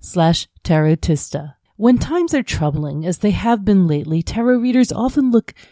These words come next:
particularly to the major arcana for guidance. So for this week's giveaway, Mel will be offering one of her beautiful majors-only decks to our winner. And of course, they are also available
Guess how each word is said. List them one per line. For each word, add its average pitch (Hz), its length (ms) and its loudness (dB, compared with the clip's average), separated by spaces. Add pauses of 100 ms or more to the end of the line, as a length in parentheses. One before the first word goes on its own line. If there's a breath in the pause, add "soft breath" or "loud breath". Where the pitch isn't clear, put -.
(140 soft breath)
particularly 180 800 -2
to 190 160 -4
the 180 100 0
major 202 360 0
arcana 139 560 -6
for 160 160 -4
guidance. 139 560 -10 (320 loud breath)
So 277 160 2
for 262 120 -4
this 320 300 0
week's 220 300 -4
giveaway, 156 460 0
Mel 226 280 6
will 285 100 4
be 247 160 -2
offering 180 380 2
one 190 140 4
of 202 80 -2
her 202 100 0
beautiful 254 600 -2
majors-only 175 720 0
decks 147 400 -14
to 160 200 -4
our 151 100 -4
winner. 147 520 -8
And 254 260 6
of 180 80 0
course, 156 300 2
they 156 120 2
are 170 120 0
also 175 320 2
available 156 640 -2